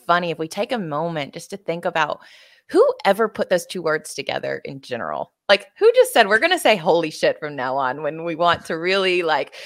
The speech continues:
show our excitement or our, our awe or whatever. And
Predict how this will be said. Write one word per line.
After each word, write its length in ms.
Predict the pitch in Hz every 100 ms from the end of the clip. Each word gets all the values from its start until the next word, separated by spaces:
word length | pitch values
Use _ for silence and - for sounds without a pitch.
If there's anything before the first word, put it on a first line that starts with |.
| - - - - -
show 460 | - - 214 208 208
our 180 | 185 180
excitement 680 | 170 - 277 - 214 190 -
or 240 | 190 185
our, 440 | - 180 175 170 - -
our 240 | 180 175 -
awe 460 | 214 220 196 185 160
or 100 | 170
whatever. 540 | 180 202 196 185 165 -
And 280 | 185 185